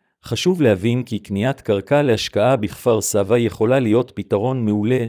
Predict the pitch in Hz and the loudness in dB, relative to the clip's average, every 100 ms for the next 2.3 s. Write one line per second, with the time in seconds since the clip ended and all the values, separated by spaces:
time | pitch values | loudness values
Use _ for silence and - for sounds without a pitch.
0 | 117 101 104 101 113 - 107 127 110 95 | -6 -2 -2 0 -2 -2 -2 -2 -2 -4
1 | 101 - 107 107 107 - 107 98 101 95 | -6 -4 -6 -4 -4 -4 -6 -2 -2 -2
2 | 98 95 95 | -8 -10 -12